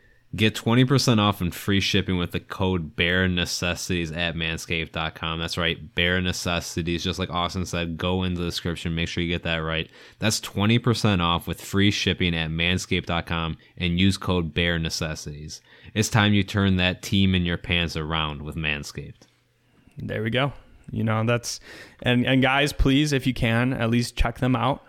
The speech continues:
Speaker 2: Uh, helps the podcast substantially. Uh, and we would really appreciate that.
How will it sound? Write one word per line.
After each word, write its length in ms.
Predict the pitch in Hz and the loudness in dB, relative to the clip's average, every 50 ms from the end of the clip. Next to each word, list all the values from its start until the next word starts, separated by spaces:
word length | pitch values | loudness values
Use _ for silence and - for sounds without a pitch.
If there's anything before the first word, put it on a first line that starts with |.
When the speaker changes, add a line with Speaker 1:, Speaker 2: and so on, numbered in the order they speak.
| - - 120 | -16 -12 -10
Speaker 2:
Uh, 260 | 120 113 104 107 113 | -8 -8 -8 -8 -10
helps 420 | - - - 117 123 120 - - | -10 -6 -4 -4 -4 -4 -6 -8
the 60 | - | -6
podcast 800 | 123 - - 113 120 123 117 - - 127 123 143 139 - - - | 0 0 2 2 2 -2 -2 -4 -4 -4 -4 -4 -4 -6 -8 -8
substantially. 800 | - 123 120 - - 117 117 117 117 - - 135 131 151 170 - _ _ _ _ _ _ _ _ 95 | -8 -8 -8 -6 -4 -4 -2 -4 -4 -2 -2 -2 -2 -4 -6 -10 _ _ _ _ _ _ _ _ -14
Uh, 180 | 107 113 110 110 | -12 -10 -8 -6
and 160 | 113 117 117 | -4 -2 0
we 100 | 120 117 | 2 2
would 100 | 117 - | 2 2
really 200 | 113 107 107 113 | 0 0 0 0
appreciate 560 | 110 - - - 110 - - - - - - | 2 4 4 4 2 0 -8 -10 -12 -12 -10
that. 240 | - 92 110 - | -10 -10 -10 -10